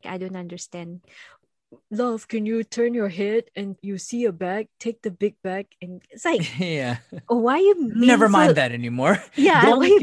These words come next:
Speaker 2: kitchen. <laughs>
Speaker 1: being
Speaker 2: Go to
Speaker 1: so
Speaker 2: the kitchen.
Speaker 1: melodramatic for what? Anyway.
Speaker 2: <laughs>
Speaker 1: Uh, I'm glad that she can feel smell again. So.
Speaker 2: Yeah.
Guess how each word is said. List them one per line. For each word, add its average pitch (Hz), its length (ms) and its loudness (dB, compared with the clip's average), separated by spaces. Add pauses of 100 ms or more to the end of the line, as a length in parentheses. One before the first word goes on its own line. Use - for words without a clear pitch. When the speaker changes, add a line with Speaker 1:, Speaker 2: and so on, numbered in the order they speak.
Speaker 2:
kitchen. 202 300 -2 (380)
<laughs> - 360 -8
Speaker 1:
being 330 240 0
Speaker 2:
Go 196 80 0
to 196 60 -4
Speaker 1:
so 311 180 0
Speaker 2:
the 339 160 0
kitchen. 233 160 -8
Speaker 1:
melodramatic 262 720 -6
for 214 180 -8 (220)
what? 349 260 -10 (1080)
Anyway. 170 480 -18 (800)
Speaker 2:
<laughs> - 80 -14 (340)
Speaker 1:
Uh, 190 240 -4
I'm 240 160 -2
glad 311 220 0
that 214 120 -4
she - 200 -10
can 208 260 -6
feel 220 500 -6
smell 196 440 -8
again. 165 520 -14
So. - 220 -20
Speaker 2:
Yeah. 117 480 -6